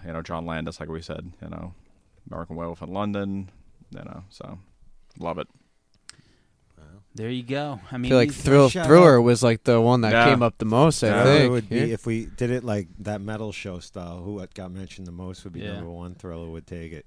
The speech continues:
Speaker 1: Yeah.
Speaker 3: It's, I mean,
Speaker 4: Thriller and
Speaker 3: if,
Speaker 4: Sabotage were up there a lot.
Speaker 2: Yes.
Speaker 3: if you're gonna make, uh, a thirty-minute video, you know, like, that's some real shit right there. You know, the fact that
Speaker 2: Yeah.
Speaker 3: people still remember it like that, like, thirty minutes, that's a long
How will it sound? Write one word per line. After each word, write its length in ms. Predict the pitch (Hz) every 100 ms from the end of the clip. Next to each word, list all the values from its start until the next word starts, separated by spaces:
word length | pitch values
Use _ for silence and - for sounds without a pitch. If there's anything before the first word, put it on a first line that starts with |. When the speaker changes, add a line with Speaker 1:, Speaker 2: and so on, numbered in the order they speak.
| -
Speaker 1:
Yeah. 260 | 98 95 92
Speaker 3:
It's, 580 | 190 185 - - - - - - 127
I 40 |
mean, 300 | 139 147 143
Speaker 4:
Thriller 280 | 131 123 120
and 120 | 117
Speaker 3:
if, 40 | -
Speaker 4:
Sabotage 580 | 120 120 117 113 104 113
were 140 | 107
up 100 | 110
there 160 | 110 107
a 80 |
lot. 280 | 107 110 104 - -
Speaker 2:
Yes. 280 | 87 95 92
Speaker 3:
if 160 | 156 147
you're 180 | 196 175
gonna 200 | 170 139
make, 640 | 135 131 127 - - - _ _ _
uh, 320 | - 110 104 95
a 80 | 107
thirty-minute 640 | - 117 107 104 98 87
video, 640 | 92 101 98 92 90 90 92
you 140 | 95 90
know, 100 | 87
like, 180 | 90 90
that's 200 | 104 101
some 160 | 107 95
real 180 | 98 85
shit 300 | - 101 -
right 160 | 85
there. 260 | - 78 80 _ _ _ _ -
You 140 | - 95
know, 100 | 90
the 100 | 90
fact 300 | - 107 -
that 80 | 80
Speaker 2:
Yeah. 120 | 101
Speaker 3:
people 480 | 123 - 101 85 62 _ _ _ _
still 360 | - - 117 117
remember 600 | 98 95 98 123 98 92
it 140 | 82 -
like 240 | 95 87
that, 260 | - 90 -
like, 160 | -
thirty 460 | _ _ 170 170 107
minutes, 400 | 104 127 92 -
that's 100 | 156
a 60 | 113
long 340 | 101 107 107